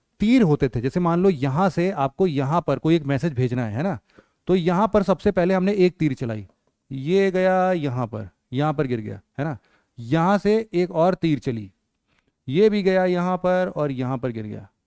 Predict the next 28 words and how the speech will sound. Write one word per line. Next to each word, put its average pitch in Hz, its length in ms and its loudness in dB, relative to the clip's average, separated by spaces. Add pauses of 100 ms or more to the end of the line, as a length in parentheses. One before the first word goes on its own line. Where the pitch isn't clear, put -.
(340)
फिर 143 100 -2
यहां 156 300 0
से 190 180 0
एक 175 140 -6
और 196 160 4
तीर 180 220 -2
चलाई 139 300 -2
हमने, 110 320 -8
फिर 214 460 0
ये 185 200 2
जाके 170 260 0
पहुंचा 160 360 -2
यहां 120 300 -4
पर। - 140 -12 (340)
तो 185 60 2
ये 202 280 2
एक - 160 -6
क्या 220 140 2
तरीका 208 380 0
है? 110 140 -6 (280)
ये 196 480 2 (360)
मतलब 160 260 0
कि 233 280 -4 (100)
जल्दी 190 360 4
पहुंचाने 185 340 2
का 160 80 -2
तरीका, 139 240 0
ये 160 360 0